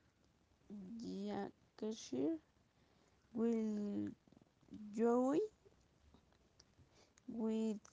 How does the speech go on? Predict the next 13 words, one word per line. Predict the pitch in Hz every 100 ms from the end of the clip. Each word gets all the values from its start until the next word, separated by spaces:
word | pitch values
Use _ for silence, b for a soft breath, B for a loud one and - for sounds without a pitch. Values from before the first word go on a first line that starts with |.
| - - - - 220
sadness, | - - 220 220 226 226 226 226 240 254 269 - 226 -
with | 226 208 -
painful, | - 214 220 220 - 233 247 262 - B B B - -
odd | 226 233 - 220
life, | 220 226 247 254 226 220
with | 226 220 214 233 - _ _ _ _
work | - 202 214 220 220 220 -
hard | - 240 247 269 - - - _ b b b b b b _
in | 233 233 226 220
the | 214 214 -
form | 214 220 233 254 - -
of | 220 220 226 214 214
the, | 214 208 202